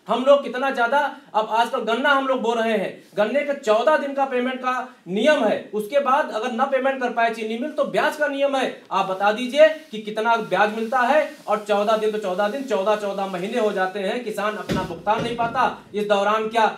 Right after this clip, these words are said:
अ, चीनी मिलों के अधिकारी लोग तनख्वाह नहीं पाते या अधिकारी लोग तनख्वाह नहीं पाते? जिला गन्ना अधिकारी या जो भी अधिकारी इसके संबंधित हैं वो तनख्वाह नहीं पाते, लेकिन किसान को मजबूर किया जाता है कि अपना ना त्योहार कर पाए, ना अपना वो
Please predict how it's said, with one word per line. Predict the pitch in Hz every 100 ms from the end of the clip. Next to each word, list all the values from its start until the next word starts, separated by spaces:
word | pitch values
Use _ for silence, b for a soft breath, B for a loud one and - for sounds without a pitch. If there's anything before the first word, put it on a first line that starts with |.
| - -
अ, | 220 220
चीनी | 214 214 220
मिलों | 220 220
के | 220
अधिकारी | 214 214 208
लोग | 220 220
तनख्वाह | 208 208
नहीं | 226 330
पाते | 302 294 302 - - 202
या | 220
अधिकारी | 208 196 208 214
लोग | 240 226
तनख्वाह | 220 220 233
नहीं | 262
पाते? | 285 285 311 -
जिला | 208 226
गन्ना | 208 214 226
अधिकारी | 208 214 220 247
या |
जो | 208 220
भी | 240
अधिकारी | 220 214 214
इसके | 220 220
संबंधित | 214 208 214 240
हैं | 233
वो |
तनख्वाह | 226 214 226
नहीं | 226 269
पाते, | 311 320 277 - -
लेकिन | 208 220 254
किसान | 247 247 320 320
को | 269
मजबूर | 233 202 240
किया | 220
जाता | 226 220
है | 233
कि | 226
अपना | 214
ना | 220
त्योहार | 208 208 180 240
कर | 247
पाए, | 233 240 233 - B -
ना | 196
अपना | 233 226 220
वो | 214 214 208 -